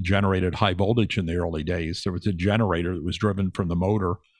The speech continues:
and then they used rectifiers. They called them slop jar rectifiers, and they had, um, aluminum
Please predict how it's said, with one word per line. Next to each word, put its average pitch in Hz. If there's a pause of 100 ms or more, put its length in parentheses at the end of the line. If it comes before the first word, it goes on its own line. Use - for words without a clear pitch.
(140)
and 98
then 101
they 101
used 95
rectifiers. 92
They 80
called 101
them 87
slop -
jar 101
rectifiers, 95 (200)
and 92
they 90
had, 92
um, 92 (100)
aluminum 107